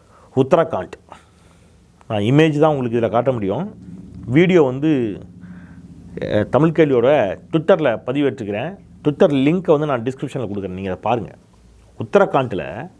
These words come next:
மதரசா, அப்புறம் மசூதி ஒண்ணு இருக்குது, பள்ளிவாசல். அந்த பள்ளிவாசலை போய் இடிக்கிறாங்க, இடிக்க போறாங்க.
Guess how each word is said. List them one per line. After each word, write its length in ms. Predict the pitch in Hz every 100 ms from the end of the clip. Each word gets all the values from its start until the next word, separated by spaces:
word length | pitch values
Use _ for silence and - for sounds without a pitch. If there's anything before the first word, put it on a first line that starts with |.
| _ _ _ _ _ _ _ -
மதரசா, 520 | 113 131 180 175 113 62 - _ _ - - -
அப்புறம் 260 | 117 165 139
மசூதி 360 | 123 - 175 151
ஒண்ணு 160 | 120 104
இருக்குது, 240 | 110 92 - - -
பள்ளிவாசல். 440 | 139 160 127 101 - _ -
அந்த 180 | - 123 120
பள்ளிவாசலை 560 | 120 165 214 180 147 120 110
போய் 120 | 170 139
இடிக்கிறாங்க, 400 | 143 139 104 - _ _ _ - _ _ _ _ - - _ 139
இடிக்க 180 | 170
போறாங்க. 340 | 143 131 123